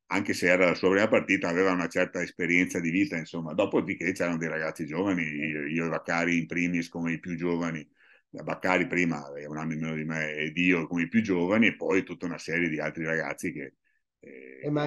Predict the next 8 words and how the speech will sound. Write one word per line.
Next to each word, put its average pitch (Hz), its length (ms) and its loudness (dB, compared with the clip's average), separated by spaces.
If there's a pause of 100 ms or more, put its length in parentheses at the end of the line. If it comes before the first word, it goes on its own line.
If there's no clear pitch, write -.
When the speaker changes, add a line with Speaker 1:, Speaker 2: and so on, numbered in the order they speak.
(140)
Speaker 2:
anche 156 60 0
Troncon, 156 580 0
più, 123 200 -4
credo 123 320 -4
che 123 120 -6
sia 120 220 -4
tuo 123 200 -6
coetaneo. 113 840 -6